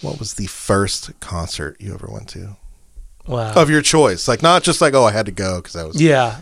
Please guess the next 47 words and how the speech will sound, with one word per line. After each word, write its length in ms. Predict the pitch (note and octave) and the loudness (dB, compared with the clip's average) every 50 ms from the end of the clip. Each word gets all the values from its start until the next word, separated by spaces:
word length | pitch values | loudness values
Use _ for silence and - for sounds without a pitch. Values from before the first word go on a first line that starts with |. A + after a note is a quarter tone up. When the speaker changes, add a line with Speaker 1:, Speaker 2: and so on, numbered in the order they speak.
| - - | -16 -16
Speaker 1:
whatever. 360 | - F2+ F2 E2 E2 - - - _ - | -14 -12 -12 -12 -12 -14 -16 -10 _ 2
Speaker 2:
Um, 600 | E3 E3 D#3+ D#3 D#3 D3 C3+ C3 B2 B2+ - - - - _ - _ _ _ _ - _ - | 4 4 6 4 4 2 -2 -6 -8 -12 -18 -20 -20 -20 _ -20 _ _ _ _ -20 _ -4
the 100 | D#3+ C3 | -4 -4
first 460 | - - - D#3+ F3 G3 F#3+ - - | -4 -2 2 4 4 4 4 0 0
concert, 640 | - F3+ E3 D3 C3+ - - C#3 C3 B2 B2+ - _ _ - _ _ _ _ _ _ | 0 2 2 2 2 2 0 0 0 -2 -2 -4 _ _ -20 _ _ _ _ _ _
um, 260 | - B2 A#2 A2+ A2+ A#2+ | -12 -10 -10 -10 -8 -4
that 40 | B2 | -2
I 60 | B2 C3 | 0 0
remember 420 | C3+ C3 B2+ A#2+ A#2 A#2 A2 A2+ | 0 0 -2 -2 -2 -4 -4 -4
was 180 | A2+ A2+ G#2+ - | -4 -6 -6 -6
actually 460 | - C3 C3 C3+ - - - B2+ A#2+ | -4 -2 -2 -2 -2 -4 -4 -4 -4
here 400 | G#2+ - - C3+ C3+ C3+ C3+ B2+ | -4 -4 0 2 2 2 2 2
in, 160 | B2 A#2 B2 - - | 0 -4 -8 -10 -12
is 260 | A#2+ A2+ - - - | -10 -10 -8 -8 -8
in 80 | - B2 | -8 -6
San 300 | - - D3 C#3 D3 D#3+ | -4 -2 0 0 2 2
Diego 520 | E3 D#3 D3+ C#3 B2 B2+ B2 B2 A#2+ A#2+ - - - _ - | 4 4 4 4 2 2 0 0 -2 -4 -8 -14 -20 _ -12
at 220 | C#3 B2 A#2 - | -12 -12 -12 -8
the, 260 | - B2+ A#2 A#2 A#2+ B2+ | -8 -6 -6 -6 -8 -10
the 100 | B2 A#2 | -10 -12
theater 300 | A2 - D3+ D3 D3 D3+ | -6 -2 0 2 2 2
in 80 | D3+ C3+ | 2 2
downtown, 580 | C#3 C3 C3 B2+ - - B2+ B2+ B2 B2 B2+ - _ - - - - - - - - - - _ | 2 2 0 0 -2 -4 -4 -4 -4 -4 -6 -8 _ -20 -20 -20 -20 -20 -20 -20 -20 -20 -20 _
and 160 | - C3 C3 C3+ | -4 -2 0 2
it 60 | C3 | 2
was 160 | B2 A#2 A#2+ | 0 0 -2
The 80 | B2 - | 0 2
Police. 640 | - D3 E3 F3 - - - - - - - - - - - - - - - - - - | 2 2 2 2 -2 -4 -8 -10 -10 -12 -14 -16 -20 -20 -20 -20 -20 -20 -20 -20 -12 -4
But 120 | - A2+ A2+ | 0 4 6
they 60 | D3+ | 6
Speaker 1:
Oh, 60 | F3+ C3 | 6 6
Speaker 2:
were, 60 | F2 F2+ B2 | 6 2 0
Speaker 1:
okay. 280 | D#3 - G#3 F#3+ G#2+ D#3+ | 0 2 2 0 0 0
Speaker 2:
so 160 | - D#3 C#3+ | 2 2 2
now 340 | C#3 C#3+ E3 F#3+ G3 F#3+ F3 | 2 4 4 6 6 6 6
to 120 | - C#3+ C3+ | 4 2 0
think 220 | - E3 D#3+ - | 0 0 0 2
that 120 | D#3 C3+ | 2 2
they 120 | C3 C#3+ C#3 | 2 2 2
played 260 | - - D3 C#3+ - | 2 2 2 2 2
such 180 | - C3+ - - | -2 -4 -4 -4
a 60 | A#2 | -6
small 640 | - - - D3+ C#3+ C#3 C3+ C#3 C3+ C3+ C3+ C3 B2 | -6 -6 -4 -2 0 0 2 2 2 0 0 -2 -4
theater 480 | - - - E3 E3+ F3+ D#3+ C#3 B2+ | -10 -4 0 2 2 4 4 2 2
was 140 | B2 A#2+ - | 0 -2 -4
crazy, 340 | - C3+ C3 B2 A#2+ A#2+ B2 | -4 -4 -2 -2 -4 -4 -8
but 240 | A#2+ B2+ C3 - | -6 -4 -4 -4